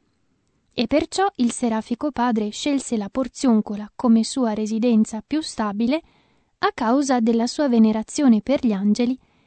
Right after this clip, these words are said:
e del suo speciale amore per la Madre di Cristo.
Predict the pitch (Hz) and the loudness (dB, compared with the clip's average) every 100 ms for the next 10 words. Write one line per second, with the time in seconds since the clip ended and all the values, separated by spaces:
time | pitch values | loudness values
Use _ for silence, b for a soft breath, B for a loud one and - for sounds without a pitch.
0 | _ - 277 330 - 330 - 226 - 226 | _ -2 2 2 2 -4 -2 -4 -2 -2
1 | 214 285 240 196 208 214 - 277 254 220 | 0 4 4 4 -4 -8 -4 0 4 4
2 | 208 208 214 220 220 220 - 240 196 | 2 -2 -4 -4 -4 -6 -8 -10 -10